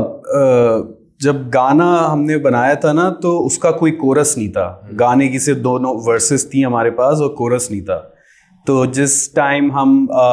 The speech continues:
Speaker 1: हम क्या करते हैं, बहुत सारे गाने बनाते हैं और उसकी वर्सेस रिकॉर्ड कर लेते हैं और फिर कोरस देखते हैं, जो भी उसके हिसाब से अच्छा लग रहा है।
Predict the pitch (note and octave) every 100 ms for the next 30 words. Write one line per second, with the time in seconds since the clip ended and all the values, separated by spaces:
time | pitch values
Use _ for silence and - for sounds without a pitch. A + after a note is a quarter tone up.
0 | A#2+ A#2 A2+ G2+ - B2+ B2+ C#3 C3 C3+
1 | D#3+ D#3+ C3 B2+ B2+ C3+ C#3 B2+ A2+ A#2+
2 | B2+ A#2 G#2+ G#2 C#3+ E3 - - _ _
3 | _ A2+ - B2 A#2 A2+ C#3 B2+ A#2 A#2
4 | A#2 - A2 A2+ A2+ D#3 D3+ C#3 D3 B2+
5 | B2+ A2+ G#2 F2+ G#2+ A#2 A#2+ A#2 A#2+ A#2+
6 | - B2 A2 A2+ A2 - A2 - G#2+ G2
7 | G2+